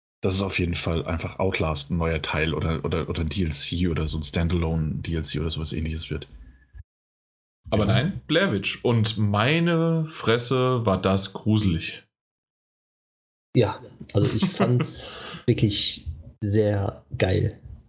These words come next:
Speaker 3: Richtig geil. Das, was ich gesehen hab, diese Schockmomente, also herrlich.
Speaker 2: Ja. Äh, ich weiß tatsächlich noch nicht ganz genau, wie sich das spielen wird und, ähm, ja,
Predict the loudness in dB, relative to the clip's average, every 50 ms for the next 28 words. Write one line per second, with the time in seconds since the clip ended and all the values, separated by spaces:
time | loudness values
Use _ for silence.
0 | _ 4 4 4 4 4 0 -2 0 0 2 2 2 0 -4 -8 -18 -20 -20 _
1 | _ -20 -20 -20 -20 _ _ _ _ _ _ _ _ _ -4 -2 0 2 2 4
2 | 4 4 4 2 0 2 2 2 2 4 4 2 2 0 -2 -6 -8 -8 -8 -8
3 | -14 -14 -16 -18 -18 -20 _ -2 -2 0 2 2 2 2 2 2 0 -2 -4 -4
4 | 0 0 2 4 4 4 4 2 0 0 2 2 2 2 0 -2 -6 _ _ _
5 | _ _ _ _ _ -2 2 2 2 2 2 0 0 0 2 2 2 0 -2 -4
6 | -8 -10 _ _ -20 _ _ _ _ _ _ _ _ _ _ _ _ _ _ _
7 | _ _ _ _ -2 0 2 2 2 0 -2 -8 -12 -10 -10 -10 -10 -4 0 2
8 | 2 2 2 0 0 2 2 2 4 4 2 4 2 2 2 2 0 0 2 2
9 | 4 4 4 2 0 -2 -4 2 2 4 4 4 2 0 -2 0 0 0 2 2
10 | 2 4 4 4 2 2 0 -2 -4 -10 -20 -20 _ _ _ 0 2 4 4 4
11 | 2 4 2 2 2 2 2 0 0 0 2 4 4 4 4 4 2 2 2 2
12 | 4 4 2 2 0 -2 -8 -4 0 2 2 2 4 2 2 0 0 0 -2 -2
13 | -4 -4 -6 -4 0 2 2 4 4 2 0 0 -4 -14 -20 -20 -20 -20 -20 _
14 | _ _ _ _ _ _ _ _ _ _ _ _ _ -8 -4 -2 0 0 2 2
15 | 2 2 0 -2